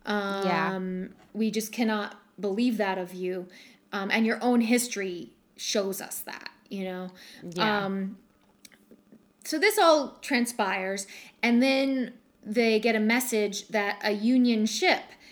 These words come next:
Speaker 2: has been spotted coming toward the Orville,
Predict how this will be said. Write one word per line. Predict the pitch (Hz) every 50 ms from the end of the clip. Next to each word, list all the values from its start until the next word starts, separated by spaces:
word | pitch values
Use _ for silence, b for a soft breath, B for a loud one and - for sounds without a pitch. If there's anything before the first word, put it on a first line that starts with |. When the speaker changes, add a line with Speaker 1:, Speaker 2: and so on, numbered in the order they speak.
| B B B B
Speaker 2:
has | - - 240 220 220 214 208 202
been | - 220 214 220
spotted | 214 - - - 214 208 208 208 208 202 202 196 196 196 208 208 B B B B B B _ -
coming | - 254 233 226 220 214 214
toward | 208 214 214 202 202 196 196 190 190
the | 202 202
Orville, | - - 220 226 220 220 208 208 208 196 196 196 196